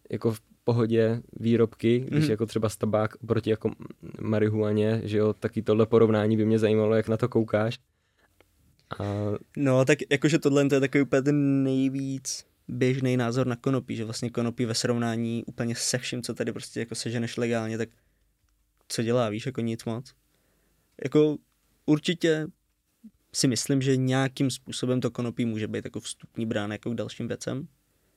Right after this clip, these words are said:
Speaker 2: ale to si myslím, že... Já vždycky říkám, že tráva nemůže za to, že seš blbec.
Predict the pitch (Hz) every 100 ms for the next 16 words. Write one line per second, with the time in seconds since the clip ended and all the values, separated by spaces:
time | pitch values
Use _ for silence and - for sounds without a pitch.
0 | _ _ _ _ - 120 120 120 - 123
1 | 117 127 120 120 120 120 117 - 127 127
2 | 143 139 135 139 - 135 135 135 135 131
3 | 127 123 131 135 135 135 123 107